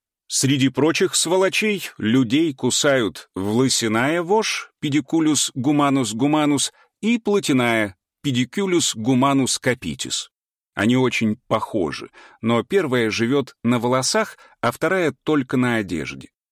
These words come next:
Молекулярные часы показывают время расхождения этих гадов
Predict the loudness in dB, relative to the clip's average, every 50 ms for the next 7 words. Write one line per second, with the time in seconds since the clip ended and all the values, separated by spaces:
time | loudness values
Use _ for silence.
0 | _ _ _ _ _ _ -2 0 0 0 0 0 0 0 2 2 0 0 0 -2
1 | -2 -2 -4 -4 -4 -2 -2 -2 -2 0 0 -2 -2 0 -2 -2 -2 -2 -4 -2
2 | -2 -2 -2 -2 -6 -10 -12 -12 -6 -4 -2 0 0 0 0 0 0 -2 -2 -2
3 | -2 -2 -2 -2 -2 0 0 0 0 -2 -2 -2 -4 -4 -2 -2 -4 -4 -4 -6
4 | -4 -2 -2 0 0 -2 -4 -4